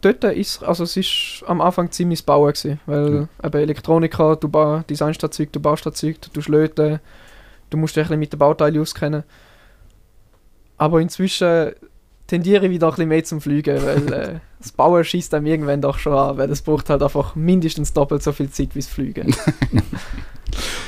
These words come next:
Speaker 2: Ich habe mir wirklich auch vor, eben, vor ein paar Wochen habe ich so alle Komponenten bekommen von, von so einer F-P-V-Drohne und wir müssen vielleicht so ein bisschen schnell sagen, was ein bisschen die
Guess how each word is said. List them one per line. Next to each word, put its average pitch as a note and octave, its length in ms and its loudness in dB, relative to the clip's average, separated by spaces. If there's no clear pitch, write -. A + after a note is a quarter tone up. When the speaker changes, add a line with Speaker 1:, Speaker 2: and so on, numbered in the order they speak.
Speaker 2:
Ich A#2 180 2
habe C3+ 460 2
mir C3 420 4
wirklich C3+ 300 -2
auch A#2 80 2
vor, A#2 320 0
eben, F#2+ 340 2
vor - 340 -2
ein F2+ 100 0
paar G#2 280 4
Wochen A2+ 260 -2
habe G2+ 160 4
ich F2+ 80 0
so F2+ 160 0
alle G2+ 160 2
Komponenten F#2+ 840 -2
bekommen F2+ 440 2
von, F2 420 2
von E2+ 200 -4
so F2 80 2
einer E2 260 2
F-P-V-Drohne E2+ 840 0
und D#2 180 0
wir D2 200 2
müssen F2+ 160 4
vielleicht - 260 -4
so F2 60 -6
ein - 80 -8
bisschen E2+ 100 -6
schnell E2+ 300 -2
sagen, F2+ 300 -2
was A2 200 2
ein G#2 60 -4
bisschen A2 100 -2
die - 60 -16